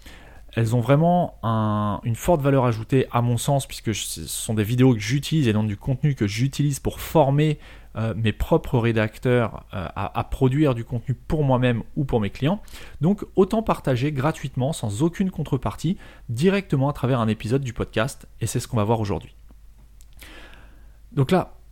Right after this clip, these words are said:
première vidéo porte sur le traitement automatique des données. L'utilisation automatique des données est une véritable richesse pour les référenceurs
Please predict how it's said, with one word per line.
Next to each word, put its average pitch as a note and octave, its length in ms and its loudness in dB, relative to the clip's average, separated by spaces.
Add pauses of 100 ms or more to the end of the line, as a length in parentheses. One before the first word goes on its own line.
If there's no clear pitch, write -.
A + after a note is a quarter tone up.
première A3 600 4 (540)
vidéo D3 720 8
porte F#3 380 2
sur C#3+ 220 0
le A#2+ 120 6
traitement D#3+ 680 0
automatique B2+ 520 0
des A#2 120 0
données. A2 320 2 (720)
L'utilisation F#3 540 2
automatique D#3 460 0
des B2+ 100 4
données E3+ 640 2
est - 200 -4
une B2+ 100 4
véritable C#3 560 2
richesse A#2 540 2
pour B2+ 160 0
les A2 80 2
référenceurs A2 580 -2